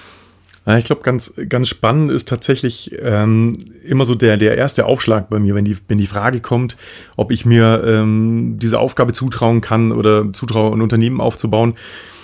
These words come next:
dann schlafe ich meistens ein, zwei Nächte drüber und überleg, was so in meinem Kopf, ähm, passiert. Und entweder springt so mein Kopfkino an und ich hab so g-, ganz, ganz schnell ganz, ganz viele Ideen,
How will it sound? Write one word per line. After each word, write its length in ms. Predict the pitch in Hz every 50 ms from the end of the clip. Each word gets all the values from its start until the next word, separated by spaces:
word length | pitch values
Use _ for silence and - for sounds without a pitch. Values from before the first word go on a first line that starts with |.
| - - - -
dann 300 | 117 107 104 107 107 - -
schlafe 340 | - - 123 113 120 131 135
ich 80 | 120
meistens 280 | 127 123 127 - 131 -
ein, 160 | - 120 120
zwei 120 | - 127
Nächte 240 | 120 120 117 - 120
drüber 260 | 107 110 113 107 98
und 280 | 98 104 104 98 - -
überleg, 420 | - - 110 104 110 113 117 -
was 100 | 120 -
so 80 | - 117
in 60 | 104
meinem 200 | 101 101 98 95
Kopf, 460 | - - - - - - - - - -
ähm, 380 | - 101 92 92 90 90 90
passiert. 480 | 85 95 92 - - 107 98 92 - -
Und 320 | 101 101 98 90 92 101
entweder 400 | 107 107 101 107 107 117 113 113
springt 300 | 110 - - 113 117 120
so 80 | 117 113
mein 100 | 107 104
Kopfkino 400 | - - - - - 120 110 101
an 300 | 87 101 127 170 202 - - _ -
und 200 | - - 107 101
ich 100 | 101 95
hab 100 | 117 -
so 140 | - 110 90 - -
g-, 100 | - - - - _ _
ganz, 260 | - 110 135 160 - -
ganz 220 | 123 120 117 -
schnell 340 | - - 117 107 117 139 143
ganz, 240 | 123 120 127 131 -
ganz 180 | 120 117 -
viele 380 | - - - - 139 - 147 170
Ideen, 520 | 151 151 143 143 151 160 175 202 208 -